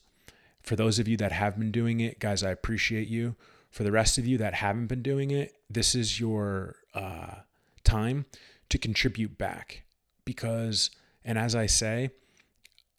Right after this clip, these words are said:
I do this for free and it's not about money to me. <laughs> I mean, ironically, that's what we're talking about, right? It's about impact and growth. So do your part, give back, leave a review on iTunes, share it on your socials,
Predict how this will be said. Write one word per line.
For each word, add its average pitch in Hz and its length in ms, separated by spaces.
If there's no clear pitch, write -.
I 113 60
do 127 140
this 131 160
for 113 100
free 110 320
and 101 560
it's - 100
not 120 120
about 104 260
money 104 220
to - 120
me. 90 220
<laughs> - 200
I 107 60
mean, 95 160
ironically, 101 500
that's 95 160
what 92 100
we're 92 80
talking 98 360
about, 92 260
right? 104 220
It's - 140
about 110 280
impact 107 440
and 92 120
growth. 98 440
So 92 500
do 120 80
your 127 80
part, 113 400
give 117 240
back, 104 400
leave 113 180
a 131 60
review 107 320
on 101 80
iTunes, 101 600
share 113 280
it 110 40
on 113 120
your 110 80
socials, 98 580